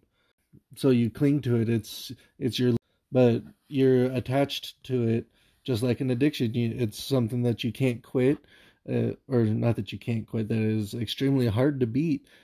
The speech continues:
and to break the habit of, you know, I can set my phone across the room. I can spend this time with my family. I can, you know, be in the moment at the time versus trying to capture the moment.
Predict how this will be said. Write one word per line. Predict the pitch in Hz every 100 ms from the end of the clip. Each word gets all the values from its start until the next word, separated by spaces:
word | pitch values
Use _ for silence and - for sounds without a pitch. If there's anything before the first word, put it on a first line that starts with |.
| -
and | 131 120 110
to | 120 120
break | 110 107 135 127
the | - 120
habit | 127 143 131 113 - - _ _ _
of, | 123 120 113 110 107 101 _ _ _ _
you | - 131
know, | 127 135
I | 139 120
can | 123
set | 113 143
my | 135 127
phone | - 127 117
across | 113 131 120 107
the | -
room. | 117 117 113 110 - _ -
I | 127
can | 117 117 113
spend | - 135 135 123
this | 110
time | 123 117 113
with | 107
my | 117 110
family. | - 113 110 110 113
I | 120 110
can, | 123 117 110 - _ -
you | 123
know, | 120 117
be | 113 135 131 127
in | 117 113 107 107
the | 127 127
moment | 120 127 123 117 113
at | 104 -
the | -
time | - 127 117 113 110 - _ _ _ _ _ -
versus | 127 113 123 107
trying | 135 120 117
to | 117 113
capture | - 131 123 - 120
the | 107 104
moment. | 107 107 107 107 110